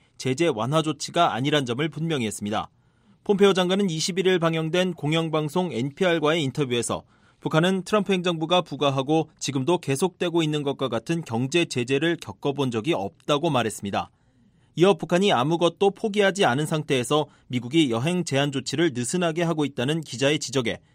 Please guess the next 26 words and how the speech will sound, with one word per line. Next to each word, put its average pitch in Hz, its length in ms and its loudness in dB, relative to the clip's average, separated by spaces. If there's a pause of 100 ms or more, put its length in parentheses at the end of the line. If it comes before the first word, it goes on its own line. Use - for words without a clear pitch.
(240)
근거 175 360 4
없는 175 300 2
말을 135 240 2
하고 160 240 -2
있다고 123 380 -2
몰아세웠습니다. 117 800 0 (640)
이어 175 220 8
기자가 170 540 4
미국이 165 520 0
여행 156 300 2
제한 165 240 2
조치를 156 360 0
완화할 156 420 2
것이라고 147 480 -2
말하고 135 320 0
있지만 123 300 -2 (340)
미국은 139 400 0 (200)
인도주의 175 480 4
지원이 156 420 2
전달된다는 147 720 0
것을 147 320 0
확실히 214 360 -4
할 180 80 2
수 165 160 -4
있을 147 320 0
때 107 180 -4